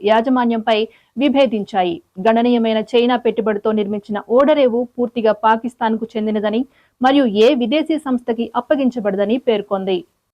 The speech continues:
గ్వాదర్ ఓడరేవు చైనా ప్రభుత్వ సహకారంతో అభివృద్ధి చేయబడిన వాణిజ్య నౌకాశ్రయం. పాకిస్తాన్ గ్వాదర్ ఓడరేవు లేదా మరే ఇతర స్థలాన్ని ఏదైనా విదేశీ సంస్థకు అప్పగిస్తోంది అని పాక్ విదేశాంగ శాఖ ప్రతినిధి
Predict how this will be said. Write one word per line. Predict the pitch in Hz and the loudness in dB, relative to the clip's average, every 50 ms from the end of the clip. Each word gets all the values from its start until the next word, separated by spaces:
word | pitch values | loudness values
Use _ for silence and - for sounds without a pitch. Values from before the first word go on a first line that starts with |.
| _ _ _ - 220 | _ _ _ 0 2
గ్వాదర్ | 202 247 254 - 311 294 359 - - - | 4 6 6 6 6 6 4 4 4 4
ఓడరేవు | 247 247 240 254 247 247 220 208 247 262 - - | 6 6 6 8 8 6 6 6 4 4 4 4
చైనా | 247 247 240 254 254 | 6 6 6 6 4
ప్రభుత్వ | 233 240 208 208 208 220 226 233 208 | 4 4 4 4 4 4 4 2 0
సహకారంతో | 208 - 208 233 254 - 294 294 285 262 247 226 - 240 233 - - | 2 2 2 2 2 4 2 4 4 4 4 4 4 2 2 2 0
అభివృద్ధి | 202 208 196 247 247 240 220 202 226 - - | 0 2 2 2 0 0 -2 -4 -4 0 2
చేయబడిన | 226 214 202 208 196 202 202 | 2 2 2 2 0 0 -2
వాణిజ్య | 190 185 190 190 233 269 285 240 - 277 | -2 0 0 0 2 2 0 0 0 -2
నౌకాశ్రయం. | 247 214 190 190 185 - 190 190 - - 196 185 180 180 - - _ _ _ _ _ _ _ - | -2 0 -2 -2 -2 -2 -2 -4 -4 -6 -6 -4 -4 -4 -6 -10 _ _ _ _ _ _ _ 2
పాకిస్తాన్ | 285 285 285 277 302 294 - - 262 247 247 220 | 2 4 4 2 -2 -4 -2 0 0 2 2 4
గ్వాదర్ | 214 220 214 220 226 - - 208 | 4 4 4 6 4 2 2 2
ఓడరేవు | 214 220 220 233 226 220 208 220 | 4 4 6 6 6 4 4 4
లేదా | 233 214 202 196 180 202 202 202 - | 4 4 2 2 2 2 0 0 -2
మరే | 196 196 196 202 226 247 | -4 0 2 4 6 6
ఇతర | 254 247 240 - 240 226 | 4 4 0 0 0 -2
స్థలాన్ని | - - - 220 233 240 254 262 262 220 202 | -2 -2 0 2 2 4 4 4 2 2 2
ఏదైనా | 208 208 202 240 240 233 | 2 4 4 4 4 2
విదేశీ | 208 190 208 196 240 285 294 - 302 269 | 0 0 -2 0 0 -2 -2 -2 -4 -4
సంస్థకు | 262 - 233 233 233 - - 214 - 233 233 - - | -2 -2 -2 -2 -2 -2 -6 -6 -4 -4 -4 0 0
అప్పగిస్తోంది | 208 202 - 220 202 214 208 - - 226 220 214 220 220 - | -2 0 0 -2 -2 -2 -4 -4 -2 -2 0 0 0 -2 -2
అని | 208 208 214 220 208 220 233 - _ _ _ _ - | -2 -2 0 0 0 0 -2 -6 _ _ _ _ 2
పాక్ | 277 277 269 269 240 | 2 2 2 0 0
విదేశాంగ | 214 233 208 233 240 233 247 233 214 214 214 | 0 2 4 4 4 4 4 2 2 2 0
శాఖ | 208 - 220 202 202 214 | 0 0 0 0 0 0
ప్రతినిధి | 208 - 208 196 - 202 202 185 208 220 247 | -2 -2 -4 -4 -4 -4 -4 -4 -4 -6 -6